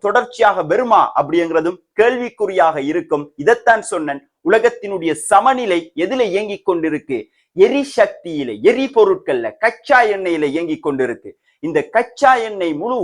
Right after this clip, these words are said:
உலகத்துக்கும் கொடுக்கிற பாதையை முழுமையாக மூடினால் என்ன நடக்கும் அப்படிங்கிறது தான் அமெரிக்கா மட்டும் இல்லாம முழு உலகமும் பயப்பட்டு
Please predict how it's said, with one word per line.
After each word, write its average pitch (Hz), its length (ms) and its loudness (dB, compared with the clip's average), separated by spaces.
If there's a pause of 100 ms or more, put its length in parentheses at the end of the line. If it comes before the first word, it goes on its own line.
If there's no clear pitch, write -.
உலகத்துக்கும் 226 720 0
கொடுக்கிற 214 300 0 (180)
பாதையை 208 400 2
முழுமையாக 220 560 0
மூடினால் 202 420 0 (120)
என்ன 190 100 -2 (120)
நடக்கும் 139 380 -4 (100)
அப்படிங்கிறது 151 540 -4
தான் 165 160 0 (360)
அமெரிக்கா 240 540 0
மட்டும் 190 320 -4
இல்லாம 165 300 2 (100)
முழு 226 160 -4 (160)
உலகமும் 208 420 0
பயப்பட்டு 208 400 0